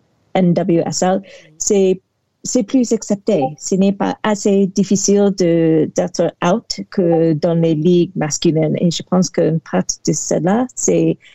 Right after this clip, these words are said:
cette question de, des images de masculinité contre la féminité, et, et cetera.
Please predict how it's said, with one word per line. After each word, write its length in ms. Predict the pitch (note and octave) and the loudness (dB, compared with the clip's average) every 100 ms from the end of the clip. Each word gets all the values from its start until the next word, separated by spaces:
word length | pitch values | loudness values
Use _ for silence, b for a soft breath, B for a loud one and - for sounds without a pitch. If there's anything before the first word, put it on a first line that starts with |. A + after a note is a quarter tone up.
| b | b
cette 260 | - - - | -4 -2 0
question 500 | G3+ - F#3+ F3+ F3 | -2 0 0 0 2
de, 800 | F3 E3 D#3+ D#3 D#3 D3+ D#3 D3+ | 2 2 4 4 4 4 2 0
des 240 | E3+ E3+ F3+ | 0 0 2
images 440 | E3+ E3 E3 - | 0 0 -2 -2
de 80 | F3 | -2
masculinité 840 | E3+ - D#3 E3 E3 D#3+ - D#3+ D#3 | -2 -2 0 2 0 0 0 0 -2
contre 320 | E3 D#3+ E3 | -6 -4 -2
la 120 | E3 | -2
féminité, 960 | - E3 D#3+ D#3+ D#3+ D#3+ - D#3+ D#3 - | -2 -2 0 -2 -2 -4 -2 0 0 -2
et, 280 | - _ F3 | -4 _ -6
et 60 | - | -4
cetera. 420 | - - - A#2 | -6 -6 -4 -6